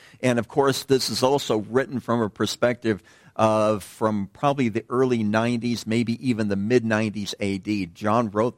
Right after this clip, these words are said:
this is maybe the last bu-, uh, book in the New Testament that was written. So he, we, we are reading it really from that perspective.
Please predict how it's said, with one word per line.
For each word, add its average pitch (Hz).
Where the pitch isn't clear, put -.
this 113
is 92
maybe 107
the 120
last 98
bu-, -
uh, 90
book 104
in 104
the 92
New 92
Testament -
that 85
was 92
written. -
So -
he, 120
we, 131
we 127
are 123
reading 135
it 110
really 127
from 107
that 107
perspective. -